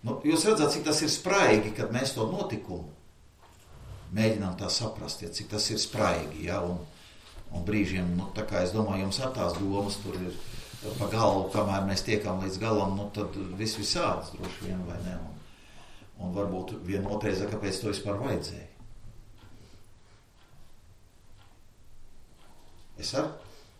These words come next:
ar to katru reizi caurēju <laughs> to visu. Bet, kad iziet cauri un saproti kaut ko vairāk,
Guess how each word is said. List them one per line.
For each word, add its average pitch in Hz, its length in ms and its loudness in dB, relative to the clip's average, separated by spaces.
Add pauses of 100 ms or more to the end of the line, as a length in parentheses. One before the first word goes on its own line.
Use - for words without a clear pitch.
(320)
ar - 100 -14
to 87 240 -4
katru - 320 -6
reizi 82 380 -6
caurēju 90 600 -4
<laughs> - 100 -18
to 107 160 -8 (240)
visu. - 320 -12 (1800)
Bet, 104 200 -2
kad - 160 0
iziet 101 320 2
cauri 90 460 -2 (800)
un 90 100 -6
saproti - 540 -4
kaut - 180 -10
ko - 160 -12
vairāk, - 400 -12